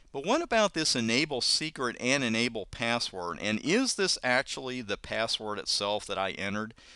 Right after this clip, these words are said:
Let's bring the live equipment back up and take a look again.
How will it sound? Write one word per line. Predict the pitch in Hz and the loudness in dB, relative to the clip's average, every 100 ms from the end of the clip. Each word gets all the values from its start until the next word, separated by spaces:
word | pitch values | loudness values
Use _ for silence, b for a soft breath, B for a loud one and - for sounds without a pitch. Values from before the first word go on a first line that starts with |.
| B | B
Let's | - - | -8 -2
bring | 240 | -2
the | 202 | 0
live | 127 123 139 | 2 4 4
equipment | 113 - 101 95 | 0 -8 -6 -2
back | 90 90 95 | 0 0 0
up | 98 | -4
and | 87 | -4
take | - 101 | -6 -6
a | 90 | -4
look | 98 107 | -4 -4
again. | 85 82 80 80 | -6 -6 -6 -6